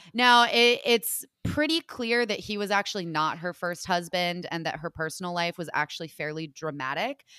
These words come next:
There is, um, there was a very interesting article written by Jan Todd, who is herself a notable woman in the strength sports. Um, she wrote it in two thousand nine called Sex, exclamation point, Murder, exclamation point, Suicide, <laughs> exclamation point.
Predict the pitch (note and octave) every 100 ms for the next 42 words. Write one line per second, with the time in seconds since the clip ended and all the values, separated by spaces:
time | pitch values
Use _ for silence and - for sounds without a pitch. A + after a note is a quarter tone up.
0 | - _ G3 F#3+ F#3+ F#3+ F3+ D#3+ - F3+
1 | E3+ E3 E3 F3+ F3+ E3+ B3 - G#3 -
2 | G#3+ - F3 - - D#3 E3 - G3 G3
3 | F#3+ D#3+ C#3+ E3 E3 D#3 D3+ D3 D3 C#3+
4 | - - D3+ D#3 D#3+ - C#3 C#3+ D3+ E3
5 | D#3 C#3+ D#3 D3+ - - - D3+ - C#3
6 | - D3+ C#3+ C#3 C#3+ C#3 C3 C#3+ D3 -
7 | C#3+ C#3+ C3+ - C3+ C#3 - E3+ E3+ -
8 | - - - - F3 D#3+ D#3 - E3+ D#3
9 | D#3+ E3+ - D#3 D#3 D3+ D3 - D#3+ E3
10 | D#3+ C#3+ C#3 C3+ C#3+ E3 E3 D#3 C#3+ -
11 | _ _ _ - - D4 G#3 - - G3+
12 | F#3+ G3+ F3+ E3+ F#3 E3 E3 C#3+ - A#3+
13 | D#4 C#4 G#3+ - F#3+ - G#3+ F3 E3+ F3+
14 | E3 D3 - - - F#4+ C#4 - A3+ F#3
15 | F3 - - - - C#4 G#3+ - B3+ B3
16 | C4 G3+ F#3+